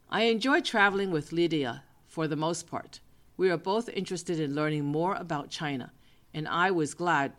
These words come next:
we shared this interest. It was good to have someone also interested in the mysteries of Shangri-La,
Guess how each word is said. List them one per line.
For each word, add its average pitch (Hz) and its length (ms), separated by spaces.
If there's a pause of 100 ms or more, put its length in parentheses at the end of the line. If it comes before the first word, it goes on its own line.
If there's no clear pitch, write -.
(140)
we 147 80
shared 151 480
this - 320
interest. - 520 (440)
It 185 80
was 202 220
good 247 240
to 208 100
have 165 260
someone 170 540
also 175 400
interested 139 640
in 147 120
the 143 80
mysteries 143 520
of 131 100
Shangri-La, 143 680